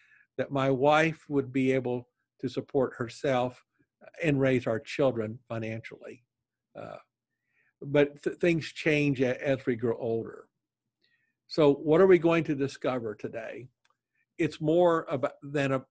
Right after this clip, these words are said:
it's more about, uh, form and cookie cutter estate planning documents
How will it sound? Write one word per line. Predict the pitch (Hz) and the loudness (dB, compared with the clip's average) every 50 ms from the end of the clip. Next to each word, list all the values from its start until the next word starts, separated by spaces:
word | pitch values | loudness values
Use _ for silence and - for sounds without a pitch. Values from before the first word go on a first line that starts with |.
| _ _ _ _ - - | _ _ _ _ -8 -8
it's | 147 120 - - | -8 -8 -6 -4
more | 143 147 170 185 | -2 0 2 2
about, | 180 151 147 139 131 131 127 123 - _ - - | 4 2 2 0 0 -2 -2 -6 -8 _ -12 -8
uh, | 139 127 120 120 120 117 | -8 -6 -6 -6 -8 -8
form | - - 160 151 147 147 143 131 143 - _ _ _ _ | -8 -2 0 2 2 2 2 -2 -4 -10 _ _ _ _
and | - 139 123 120 120 | -12 -10 -10 -8 -6
cookie | - 175 - - 147 | -4 -4 -4 -4 -8
cutter | 147 - 151 139 131 127 123 | -4 -2 -2 -2 0 -2 -4
estate | 107 - - 143 131 135 131 | -6 -8 -6 -4 -4 -6 -6
planning | _ - 123 117 117 117 117 113 | _ -10 -10 -8 -8 -8 -8 -8
documents | 127 117 110 113 117 - - 95 - - - _ - - - - | -8 -8 -8 -8 -10 -14 -18 -20 -20 -20 -20 _ -20 -20 -20 -20